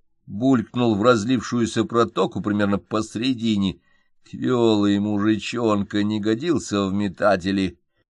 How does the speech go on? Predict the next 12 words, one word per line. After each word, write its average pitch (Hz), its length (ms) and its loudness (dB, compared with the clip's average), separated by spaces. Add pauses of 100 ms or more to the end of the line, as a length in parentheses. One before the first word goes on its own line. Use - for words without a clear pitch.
(580)
Дородная 165 800 4
тётка 165 600 2
в - 80 -6
шубе 120 420 0
поверх 107 320 4
белого 107 320 2
халата 110 400 0
крыла 208 460 -6
его 208 220 0
на 190 120 -2
все 180 160 -6
корки, 156 680 0